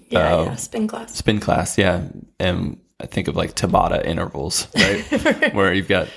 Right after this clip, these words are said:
Speaker 2: a bunch of, you get play and then you get rest. And it's sort of built on this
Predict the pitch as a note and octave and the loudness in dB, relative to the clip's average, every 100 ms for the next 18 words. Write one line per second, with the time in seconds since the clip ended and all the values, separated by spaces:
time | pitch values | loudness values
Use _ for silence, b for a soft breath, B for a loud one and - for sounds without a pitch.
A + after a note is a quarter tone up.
0 | B B B - F#2+ G#2+ A#2 - G2+ G2 | B B B -6 0 0 2 0 0 0
1 | - - C#3 C#3 C#3+ C3+ A2+ G2+ F#2+ F2+ | 0 4 4 4 2 0 2 2 2 0
2 | - D#2+ D#3 - - - - F2+ E2 - | 2 0 0 -4 -8 -12 -6 -2 -2 -2
3 | - - - G#2 F2+ D#2+ D2+ F2+ E2+ E2+ | -4 -6 -2 2 4 2 2 0 2 0
4 | D#2+ D#2+ - | 0 -2 -4